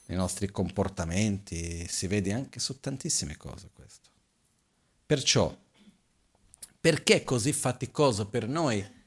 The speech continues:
fare ciò che ci fa bene, molto spesso? Perché ci troviamo in uno stato di squilibrio. Fisico, mentale, emozionale, ambientale. E quindi fare ciò che ci fa bene non sempre è facile.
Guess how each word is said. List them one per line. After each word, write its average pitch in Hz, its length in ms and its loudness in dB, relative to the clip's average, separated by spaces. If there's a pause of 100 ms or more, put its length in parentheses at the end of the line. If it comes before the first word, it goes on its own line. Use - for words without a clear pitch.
(120)
fare 196 520 2
ciò - 280 2
che 123 140 0
ci - 160 0
fa 104 180 -2
bene, 85 440 -6
molto 92 200 -10
spesso? - 500 -8 (840)
Perché 190 300 0
ci 147 100 2
troviamo 135 400 4
in 147 80 -2
uno 180 140 -2
stato - 320 -4
di 123 100 -2
squilibrio. - 500 -8 (2000)
Fisico, 110 840 -4
mentale, 101 800 0
emozionale, 98 1000 -2
ambientale. 95 920 -2 (2750)
E - 80 -16
quindi 120 320 2
fare 98 400 6
ciò 104 180 0
che 104 140 -4
ci 104 100 -2
fa 156 160 -4
bene 98 280 -2
non 120 220 0
sempre 92 400 -4
è - 40 -6
facile. - 580 -6